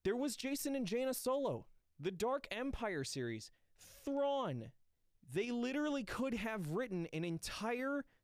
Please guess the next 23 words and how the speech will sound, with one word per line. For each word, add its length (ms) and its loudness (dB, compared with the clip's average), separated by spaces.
trilogy 720 0
based 460 -2
on 420 0
the 300 -4
original 680 0
Thrawn 400 0
trilogy. 560 -4
Or 280 2
Jason 400 -2
and 120 0
Jaina, 480 0
talk 220 -2
about 260 2
Darth 260 0
Kaitis. 580 -4
They 200 -2
could 300 -2
have 140 -4
had 640 -2
a 120 0
trilogy 880 0
that 220 -2
had 680 -4